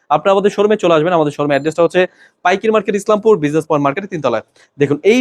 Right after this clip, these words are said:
ডিজাইনটা তো আরও সুন্দর, ডিজাইনটা কিন্তু খুবই চমৎকার, অবশ্যই নিয়ে নেবেন। এই ডিজাইনটা কিন্তু খুবই প্রিমিয়াম কোয়ালিটি ড্রেস, হোলসেল প্রাইসে পেয়ে যাবেন। অবশ্যই দেখে বেছে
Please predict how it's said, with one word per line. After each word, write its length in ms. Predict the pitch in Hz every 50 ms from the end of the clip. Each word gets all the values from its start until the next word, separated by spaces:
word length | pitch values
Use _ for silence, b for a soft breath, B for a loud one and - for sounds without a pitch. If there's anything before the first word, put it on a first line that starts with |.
| 220 190
ডিজাইনটা 280 | 185 175 202 196 202 196
তো 40 | - - - - 170
আরও 140 | 185 196 196 190 -
সুন্দর, 260 | - 170 165 151 135 110 101 117
ডিজাইনটা 320 | 127 123 165 175 185 190 185
কিন্তু 140 | 185 180 196 - -
খুবই 180 | 180 170 180 165 -
চমৎকার, 360 | 170 156 165 156 - 220 269 - _ _ _ _ _ _ _ - 180
অবশ্যই 280 | 190 214 208 - 226 202
নিয়ে 100 | 185 185 190
নেবেন। 140 | 202 233 233 196
এই 60 | 160 147
ডিজাইনটা 220 | 151 151 165 165 175
কিন্তু 140 | 175 175 170 -
খুবই 160 | 196 185 196 185 _
প্রিমিয়াম 280 | - 180 180 190 196 190 180
কোয়ালিটি 220 | 180 175 170 165 147
ড্রেস, 160 | 180 202 202 -
হোলসেল 280 | 151 156 147 151 160 151 151
প্রাইসে 240 | 143 135 135 - 147
পেয়ে 120 | 156 156 160
যাবেন। 140 | 175 208 - - _ _ _ _ _ _ -
অবশ্যই 360 | 160 170 190 190 - 190 160 156
দেখে 140 | 165 165 185 170
বেছে 160 | 170 165 -